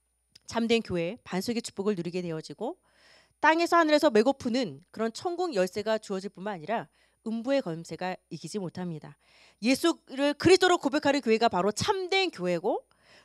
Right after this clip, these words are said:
참된 성도가 되어지고 그것이 바로 참된 승리, 참된 응답으로 연결되어질 줄 믿습니다.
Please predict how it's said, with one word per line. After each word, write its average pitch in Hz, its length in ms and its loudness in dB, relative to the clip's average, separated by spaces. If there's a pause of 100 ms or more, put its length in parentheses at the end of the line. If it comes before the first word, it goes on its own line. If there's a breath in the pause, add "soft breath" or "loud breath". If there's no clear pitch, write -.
(160 soft breath)
참된 370 460 4
성도가 302 460 2
되어지고 190 520 -4 (120)
그것이 196 220 -4
바로 180 200 -2
참된 247 640 -2
승리, 311 540 0 (280)
참된 214 540 -4
응답으로 247 720 6
연결되어질 170 800 -2
줄 185 160 -6
믿습니다. 160 500 -10